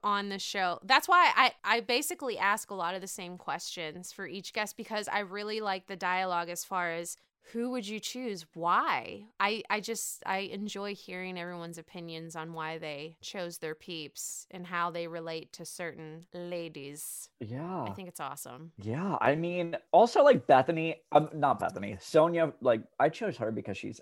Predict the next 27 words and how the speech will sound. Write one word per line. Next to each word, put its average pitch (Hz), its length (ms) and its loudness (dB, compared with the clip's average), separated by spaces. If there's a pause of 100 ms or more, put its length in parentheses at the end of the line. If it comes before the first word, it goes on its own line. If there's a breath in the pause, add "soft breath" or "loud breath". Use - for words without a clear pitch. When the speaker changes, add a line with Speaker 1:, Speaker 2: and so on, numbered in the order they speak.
Speaker 2:
funny 123 600 -2
as 147 120 -4
hell. 90 400 0
Speaker 1:
Oh 226 60 -2
my 240 120 -2
God, 240 140 4
she - 280 -4
is. 180 200 0
She 392 240 2
knows 370 280 6
it, 262 120 2
but 240 120 0
she, 349 260 -2
she - 240 0
also 311 300 6
knows 311 340 0 (160)
when 254 220 -2
to - 160 -8
bring 240 300 0
it. 180 260 -4
She 311 240 0
knows 285 220 6
Speaker 2:
Yes. 294 340 10
Speaker 1:
how 247 240 6
to 240 80 2
work 240 400 2
it, 196 180 -2